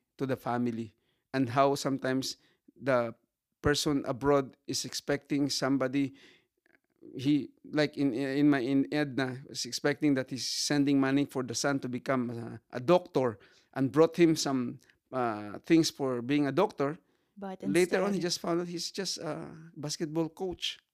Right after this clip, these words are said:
Speaker 2: Okay.
Speaker 1: And other things that I put in the, in, in, in, in the movie about, it's psychological by, in nature.
Speaker 2: Yeah, I read the synopsis online, and there's some betrayal in the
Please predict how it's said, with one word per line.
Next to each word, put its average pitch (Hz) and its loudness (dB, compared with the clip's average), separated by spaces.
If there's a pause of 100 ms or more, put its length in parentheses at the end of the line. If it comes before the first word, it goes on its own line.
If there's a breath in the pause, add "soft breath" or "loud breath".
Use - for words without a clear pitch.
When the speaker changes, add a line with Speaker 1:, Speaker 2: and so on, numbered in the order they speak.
(420)
Speaker 2:
Okay. 170 -16 (640)
Speaker 1:
And 180 2 (160)
other 156 6
things 131 -4
that 135 -4
I 135 -2
put 131 -6
in 131 0
the, 117 -2
in, 120 -2
in, 117 -4
in, 110 -8
in 120 -4
the 113 -2
movie 117 -4 (540)
about, 123 -2 (260)
it's 160 -4
psychological 151 2 (260)
by, 110 -14
in 113 -8
nature. 110 -10
Speaker 2:
Yeah, 202 -10
I 202 -8
read 208 -8
the 202 -8
synopsis 180 -14
online, 180 -12
and 175 -10
there's 190 -10
some 180 -10
betrayal 247 -6
in 240 -6
the 226 -8